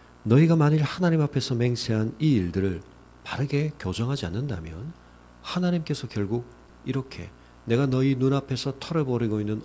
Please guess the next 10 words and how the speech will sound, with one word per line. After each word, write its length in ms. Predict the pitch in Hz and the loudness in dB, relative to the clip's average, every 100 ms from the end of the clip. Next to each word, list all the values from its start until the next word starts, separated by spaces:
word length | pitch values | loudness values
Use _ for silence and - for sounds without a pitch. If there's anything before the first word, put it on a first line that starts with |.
| - | -8
옷자락처럼 680 | 139 151 143 143 110 87 90 - - - - - | -6 -4 -6 -6 -10 -10 -12 -20 -20 -20 -20 -12
너희의 280 | 104 135 143 | -4 -2 -2
삶을 400 | 143 127 131 143 | -4 -8 -6 -6
털어버릴 560 | - 180 151 131 127 - | -6 -6 -4 -4 -6 -8
것이다. 420 | 95 - 82 - - - - - - - - - - - - - - - - - - - - - - - | -10 -10 -12 -14 -20 -20 -20 -20 -20 -20 -20 -20 -20 -20 -20 -20 -20 -20 -14 -14 -14 -20 -20 -20 -20 -2
너희의 680 | 104 107 107 107 107 110 117 - | 4 8 8 8 4 0 -6 -4
재물, 400 | 123 117 107 127 | -2 -2 -4 -6
너희가 300 | 110 131 143 | 0 2 2
그토록 500 | 139 147 160 160 - | 0 0 0 -2 -4
탐욕스럽게 840 | - 190 180 160 - 101 - 90 90 | -8 -4 -2 -2 -4 -8 -8 -14 -14